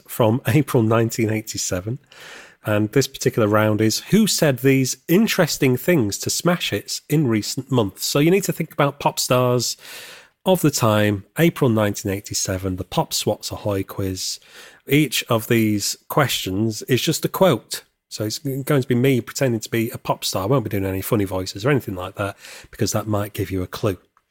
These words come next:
And also some of the voices I can't do, and it'd probably just be insulting for the <laughs> person who, who I'm actually quoting.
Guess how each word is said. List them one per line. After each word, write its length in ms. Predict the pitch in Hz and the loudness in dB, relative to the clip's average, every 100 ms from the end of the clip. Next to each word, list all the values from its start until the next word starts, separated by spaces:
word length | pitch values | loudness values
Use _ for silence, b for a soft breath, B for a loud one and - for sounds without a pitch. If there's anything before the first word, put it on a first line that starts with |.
| B B B - | B B B -2
And 80 | 104 | -2
also 240 | 98 104 | 0 -2
some 180 | - 110 | 0 0
of 20 | |
the 60 | 92 | 0
voices 400 | 92 90 98 95 | -2 -4 -6 -6
I 40 | |
can't 280 | - 92 98 | -6 -6 -6
do, 100 | 101 | -6
and 80 | 92 | -6
it'd 120 | 95 | -8
probably 220 | 107 92 | -6 -6
just 200 | 92 - | -6 -8
be 60 | 98 | -8
insulting 540 | 92 - 98 - 95 | -6 -4 -4 -2 -2
for 120 | - | 0
the 100 | 101 | 0
<laughs> 20 | - | 0
person 540 | - 120 - - 165 - B B B - - | 2 2 2 2 2 0 B B B -2 2
who, 260 | 156 185 131 B B - | 4 4 2 B B 2
who 160 | 147 127 | 4 6
I'm 200 | 123 113 | 4 2
actually 280 | 101 - 110 | 0 0 0
quoting. 520 | - 139 117 - 85 | 4 4 4 -2 -10